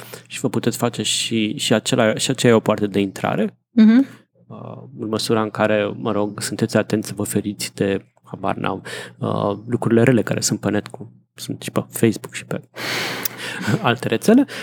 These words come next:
Speaker 1: Uh, deci, uh, poți, uh, poți afla că Xulesul care ți-a scris pe FedLife, uh, are un istoric de abuz și că e bine să le eviți sau, uh,
Speaker 2: Mhm.
Speaker 1: habar n-am. Poți să afli despre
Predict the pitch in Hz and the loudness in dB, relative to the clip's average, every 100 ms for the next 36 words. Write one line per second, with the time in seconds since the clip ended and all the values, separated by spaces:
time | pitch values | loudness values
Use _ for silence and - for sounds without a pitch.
0 | - - - - 147 147 139 135 131 - | -12 -12 -10 -4 -2 2 2 2 -2 -12
1 | _ _ - 143 143 - - - 135 131 | _ _ -16 0 0 2 0 2 2 4
2 | 127 127 - _ _ _ _ _ _ - | 2 0 -8 _ _ _ _ _ _ 4
3 | 151 147 - - 139 127 131 139 131 147 | 4 4 -2 0 2 4 2 0 0 2
4 | 143 131 - 131 - 127 120 110 - 127 | 4 2 2 0 2 2 2 0 0 2
5 | 120 131 113 113 - 117 - 107 117 113 | 2 2 2 2 0 0 0 2 2 4
6 | 107 107 - - 104 98 - _ _ - | 0 -2 -6 -4 -4 -6 -18 _ _ -20
7 | - 107 110 104 - - 110 104 - - | -4 -2 0 -2 -2 0 0 -2 -8 -16
8 | - _ _ - - 98 131 190 175 - | -16 _ _ -4 -2 4 6 6 4 -2
9 | - - 101 107 107 107 117 131 220 - | -4 -4 -2 -2 -2 0 0 4 2 2
10 | - - 107 110 110 107 107 107 104 107 | -4 0 0 2 0 -2 4 6 8 8
11 | 247 120 117 117 98 - - 123 - 120 | 6 2 2 2 0 -4 -6 -6 -2 2
12 | 123 127 - 113 - 123 113 | 2 2 0 -2 2 2 2